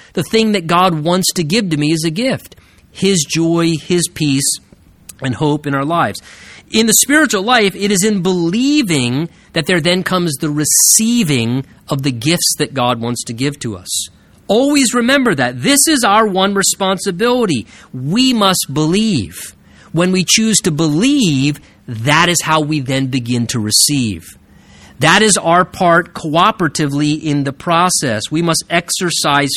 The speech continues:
faith and choose to believe in order to receive what God wants for us. Now, that applies first and foremost in regards to just salvation.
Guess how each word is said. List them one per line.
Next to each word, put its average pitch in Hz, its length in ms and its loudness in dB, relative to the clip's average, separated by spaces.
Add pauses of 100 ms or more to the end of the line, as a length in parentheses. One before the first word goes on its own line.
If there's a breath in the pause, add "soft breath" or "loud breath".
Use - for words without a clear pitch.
faith 156 400 0
and 139 180 -2
choose 143 640 0 (460 loud breath)
to 160 100 -2
believe 143 520 0
in 135 220 -4
order 185 340 0
to 269 340 0
receive 120 640 -2 (240 loud breath)
what 151 220 -2
God 135 280 2
wants 180 360 -2 (100)
for 143 120 -2
us. 98 260 -4
Now, 151 100 -4
that 196 140 -2
applies 180 420 2 (460 loud breath)
first 196 280 0
and 175 140 -2
foremost 208 460 2
in 196 80 0
regards 185 480 2
to 180 80 -2
just 156 440 0 (380 soft breath)
salvation. 208 800 2